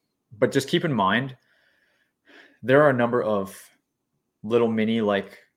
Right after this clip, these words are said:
certifications that you could be asked to do if you win, win the contract, especially as it rel-,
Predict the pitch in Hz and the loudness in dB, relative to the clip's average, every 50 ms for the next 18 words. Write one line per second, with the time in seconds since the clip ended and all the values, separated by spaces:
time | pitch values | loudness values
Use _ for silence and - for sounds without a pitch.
0 | _ _ _ _ _ - - - 123 117 104 98 110 98 - - 101 101 98 - | _ _ _ _ _ -20 -8 -4 -2 -2 -2 -4 -6 -6 -4 -2 -2 -2 -2 -4
1 | - 110 107 110 107 107 107 - - - _ - 110 101 101 104 98 - - - | -4 -6 -4 -4 -6 -6 -8 -10 -16 -18 _ -8 -8 -6 -6 -8 -10 -12 -10 -6
2 | - 117 107 98 107 95 - - 95 98 101 98 - - - _ - - 101 98 | -4 -4 -2 -4 -6 -10 -8 -8 -10 -8 -8 -10 -12 -14 -16 _ -18 -16 -10 -6
3 | 113 113 110 - - 110 107 - - 113 107 101 95 95 101 101 101 101 104 - | -6 -6 -4 -6 -6 -8 -8 -8 -8 -8 -6 -6 -6 -6 -6 -4 -4 -6 -8 -8
4 | 98 110 104 101 95 95 95 - - 92 98 104 - 139 139 160 151 - - - | -8 -8 -6 -6 -8 -10 -10 -10 -8 -8 -8 -6 -4 -4 -4 -4 -6 -10 -18 -20
5 | _ _ _ _ _ _ _ _ _ _ _ _ _ _ _ _ _ _ _ _ | _ _ _ _ _ _ _ _ _ _ _ _ _ _ _ _ _ _ _ _
6 | _ _ _ _ _ _ _ _ _ _ _ _ _ _ _ _ _ _ - - | _ _ _ _ _ _ _ _ _ _ _ _ _ _ _ _ _ _ -18 -8
7 | - - 120 113 - - 120 110 101 110 101 101 98 98 104 | -2 0 0 0 0 0 -2 -2 -2 -4 -6 -4 -6 -6 -8